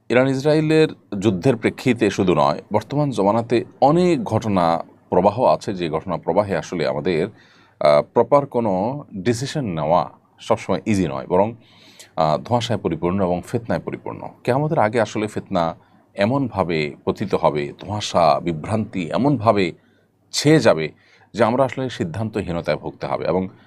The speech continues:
সঠিক এবং বেঠিক সিদ্ধান্ত বের করে আসা, সঠিক এবং বেঠিক পথ নিরূপণ করা, এটা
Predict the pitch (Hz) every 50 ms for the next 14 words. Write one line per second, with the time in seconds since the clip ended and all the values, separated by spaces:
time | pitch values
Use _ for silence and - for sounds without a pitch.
0 | _ _ _ _ - - 123 113 120 123 113 113 98 92 90 85 76 87 87 -
1 | - 98 82 - - - - - - - - - 101 78 76 87 85 82 78 -
2 | 73 69 71 65 - _ _ _ _ _ _ _ - 82 92 92 - - 92 85
3 | 76 76 - - 71 67 - - 82 - 85 87 85 78 76 76 - 85 71 -
4 | _ - 101 104 104 - - - - 98 101 113 117 117 113 92 80 - - 76
5 | 71 80 - 110 - -